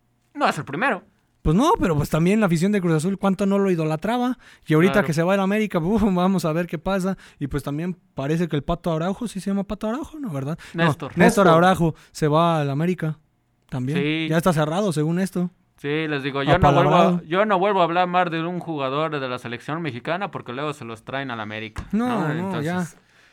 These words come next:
Speaker 1: es, está complicada la, la situación, ¿no? Eh, en la Liga M X femenil, pues bueno, el América ya tiene técnico, ¿no? Un técnico
Speaker 2: ¿Quién es?
Speaker 1: español.
Speaker 2: Este no se
Speaker 1: Este,
Speaker 2: enoja.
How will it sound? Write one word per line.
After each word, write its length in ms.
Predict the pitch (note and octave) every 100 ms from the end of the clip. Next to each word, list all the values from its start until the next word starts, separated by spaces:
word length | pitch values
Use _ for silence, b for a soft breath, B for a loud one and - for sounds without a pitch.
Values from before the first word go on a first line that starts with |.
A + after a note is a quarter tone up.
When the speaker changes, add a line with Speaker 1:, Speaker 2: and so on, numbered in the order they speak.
| b b
Speaker 1:
es, 340 | D#3 D4 D4 -
está 400 | G3+ G#3+ - G#3+
complicada 560 | G3+ F3 D#3 D3+ C3+ C3+
la, 320 | B2+ A2 G#2 b b b b
la 140 | C3 C3+
situación, 600 | D3 B2 A2+ C3 G2 F2 _ -
¿no? 280 | D3 G3+ - b b b -
Eh, 420 | D3+ D3 C#3+ D#3
en 140 | D#3+
la 80 | E3
Liga 180 | E3+ G3+
M 140 | G#3 G#3+
X 220 | G#3 -
femenil, 420 | E3+ D3+ E3 A#3
pues 140 | F3+
bueno, 160 | D#3+ E3
el 60 | D3+
América 320 | D#3 F3 E3+
ya 120 | D#3
tiene 220 | D3 C#3
técnico, 480 | C#3 G#3 A#3 A#3 A3+ A3+ _ _ -
¿no? 240 | E3 G#3+
Un 120 | G3+
técnico 160 | E3+ F3
Speaker 2:
¿Quién 140 | D#3+
es? 80 | D#3+
Speaker 1:
español. 580 | F3 C#3 D3 F#3+ A#3 D4 _ _ _ _ _ - - -
Speaker 2:
Este 340 | D3 F3 G#3
no 100 | G3+
se 80 | G#3
Speaker 1:
Este, 80 | G#3+
Speaker 2:
enoja. 380 | A3+ G3 C#3+